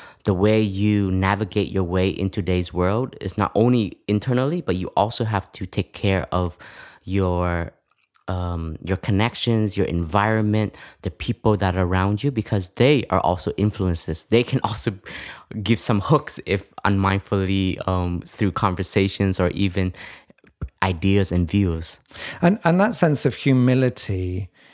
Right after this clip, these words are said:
Speaker 2: is actually at the core of trust, because
Speaker 1: Right.
Speaker 2: actually what I think so many people are looking for these days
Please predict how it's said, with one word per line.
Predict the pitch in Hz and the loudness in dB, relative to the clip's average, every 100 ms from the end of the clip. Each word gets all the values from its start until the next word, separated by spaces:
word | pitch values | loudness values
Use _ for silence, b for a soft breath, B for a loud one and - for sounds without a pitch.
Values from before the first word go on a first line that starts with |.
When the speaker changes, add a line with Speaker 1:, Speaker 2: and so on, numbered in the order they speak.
| b b _ - | b b _ 4
Speaker 2:
is | 135 156 120 | 6 6 2
actually | 113 - - 113 107 107 120 | 0 -2 -2 0 0 0 -2
at | 120 - | -4 -4
the | 113 | -4
core | - 135 110 | 0 2 2
of | 107 - | 0 -2
trust, | - 185 - - - | -2 -2 -2 -8 -2
because | 131 90 135 | 2 4 4
Speaker 1:
Right. | |
Speaker 2:
actually | 147 - 131 127 - | 4 4 2 2 0
what | 123 147 - _ _ | 2 2 -2 _ _
I | 120 | 0
think | - 113 107 _ - | 2 0 -2 _ -2
so | - 147 | 4 4
many | 151 127 117 | 6 4 2
people | - 123 110 | 0 -2 2
are | 107 | 2
looking | 120 - 113 | 2 2 0
for | - 107 | 0 -2
these | 101 92 | 0 0
days | 98 95 | 0 0